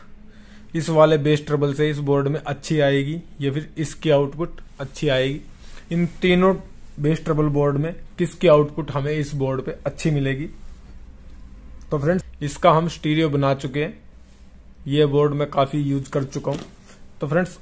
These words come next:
आज हम यहाँ पे फोर ट्रांजिस्टर वाला बोर्ड इस बोर्ड में यूज़ करेंगे।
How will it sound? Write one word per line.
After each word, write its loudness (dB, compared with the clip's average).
आज 8
हम 2
यहाँ 2
पे -2
फोर 8
ट्रांजिस्टर 2
वाला 6
बोर्ड 4
इस -2
बोर्ड 2
में 2
यूज़ -2
करेंगे। -2